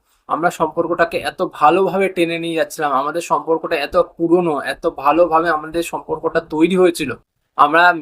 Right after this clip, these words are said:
উম, একজনের সাথে আর একজন, মানে, একদম চির সা-, সাথী হিসাবে আমরা বাঁচতে চেয়েছিলাম, made for each other যেটাকে বলা হয়। হঠাৎ করে সেটা কি হয়ে গেল? সেটা যাতে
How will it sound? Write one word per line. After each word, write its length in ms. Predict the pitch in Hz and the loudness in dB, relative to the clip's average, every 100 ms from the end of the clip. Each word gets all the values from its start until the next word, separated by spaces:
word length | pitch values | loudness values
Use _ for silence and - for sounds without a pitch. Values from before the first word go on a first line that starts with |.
| 151 _ - | -10 _ -20
উম, 260 | 143 165 170 _ _ _ _ | -14 -12 -12 _ _ _ _
একজনের 600 | 143 151 _ 185 185 190 180 | -4 -4 _ -6 -4 -6 -8
সাথে 380 | - - 175 185 | -10 -4 -2 2
আর 140 | 165 | 2
একজন, 440 | 170 170 - 185 185 _ _ _ - | 2 -2 -8 -10 -12 _ _ _ -6
মানে, 160 | 165 | -2
একদম 400 | 160 170 165 196 190 - | 0 -2 -4 -8 -10 -12
চির 400 | - 190 208 202 | -6 4 4 4
সা-, 440 | - 180 175 160 | 0 0 0 0
সাথী 400 | - - - 214 | -2 -2 0 -2
হিসাবে 340 | 208 214 214 | -2 0 2
আমরা 280 | 190 185 185 | 2 4 2
বাঁচতে 400 | 165 143 - 160 | 2 -6 -10 -16
চেয়েছিলাম, 500 | 147 139 - 123 113 _ _ _ | -10 -12 -12 -20 -20 _ _ _
made 200 | 160 180 - | -6 -6 2
for 100 | 190 190 202 | 0 0 -8
each 300 | 180 151 156 | -10 -4 0
other 200 | 160 139 | 0 -2
যেটাকে 340 | 139 139 131 | -6 -6 -4
বলা 220 | 120 113 | -4 -4
হয়। 180 | - - _ _ _ _ _ _ _ _ _ _ _ _ | -6 -16 _ _ _ _ _ _ _ _ _ _ _ _
হঠাৎ 280 | 165 170 185 | -2 0 -4
করে 140 | 185 175 | -6 -12
সেটা 200 | 175 165 | -10 -12
কি 220 | - 147 | -12 -12
হয়ে 180 | 127 - | -10 -12
গেল? 140 | - - _ _ _ _ _ | -14 -20 _ _ _ _ _
সেটা 240 | - 170 | -6 2
যাতে 200 | 165 170 | 2 2